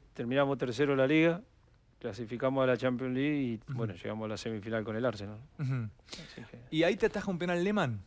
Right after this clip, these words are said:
Speaker 1: Sí.
Speaker 2: Ajá.
Speaker 1: La semifinal.
Speaker 2: Que te podría haber llevado a jugar la prórroga, o sea, no era un,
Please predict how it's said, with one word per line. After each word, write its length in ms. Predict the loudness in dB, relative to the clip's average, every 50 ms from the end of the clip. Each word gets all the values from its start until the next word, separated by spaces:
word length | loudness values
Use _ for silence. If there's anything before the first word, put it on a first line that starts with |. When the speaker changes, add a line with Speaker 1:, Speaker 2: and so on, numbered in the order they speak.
| -16 -20 -20 _ -20 -20 -20 -20 -18
Speaker 1:
Sí. 60 | -16 -14 -14 -14 -16 -20 -20 -14 -10
Speaker 2:
Ajá. 240 | -8 -6 -6 -8 -10 -12 -18 _ -20 -20 -20 -20 _ _ -20 _ _ -20 -20 -20 -20 -20 -18 -16
Speaker 1:
La 100 | -16 -14 -12
semifinal. 520 | -10 -8 -8 -8 -8 -10 -12 -12 -12 -6
Speaker 2:
Que 140 | -6 -4 -4
te 120 | -2 -2 -2
podría 320 | 0 0 2 2 4 2
haber 140 | 2 2 0
llevado 380 | 0 -2 0 0 0 2 2 0
a 40 | 0
jugar 280 | 0 0 2 2 2 2
la 180 | 0 -2 0
prórroga, 500 | 4 4 6 6 4 2 0 -2 -4 -4
o 40 | -6
sea, 160 | -6 -10 -10 -8
no 200 | -8 -4 -4 -2
era 180 | 0 0 0 0
un, 160 | -2 -2